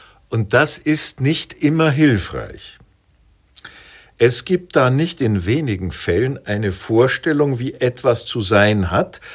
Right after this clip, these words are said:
die ich mal mit idealistischer Versuchung beschreiben möchte. Also, so soll es idealerweise sein, denke ich mir, oder so möchte ich idealerweise sein.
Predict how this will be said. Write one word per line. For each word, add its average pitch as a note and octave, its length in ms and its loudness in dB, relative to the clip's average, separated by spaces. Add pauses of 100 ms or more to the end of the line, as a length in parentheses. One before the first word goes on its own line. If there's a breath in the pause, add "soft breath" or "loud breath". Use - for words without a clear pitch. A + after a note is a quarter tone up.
(320 loud breath)
die C#3 300 0
ich C3+ 160 -6
mal A#2 420 2
mit A2+ 340 -2 (340 loud breath)
idealistischer B2+ 1040 2 (120)
Versuchung G2+ 1120 0
beschreiben C#2+ 640 -4
möchte. - 460 -14 (680 loud breath)
Also, G#2+ 760 4 (240 soft breath)
so F#2+ 520 2
soll F2+ 340 2
es G#2 280 2
idealerweise D#2 1300 0
sein, B2 760 2 (360 soft breath)
denke E2 320 -2
ich D2+ 160 -10
mir, C#2+ 300 -6 (240 loud breath)
oder F2+ 280 -2
so E2+ 300 -2 (140 loud breath)
möchte G#2+ 720 2
ich D#2+ 460 -10
idealerweise D#2+ 1080 0
sein. A1 440 -12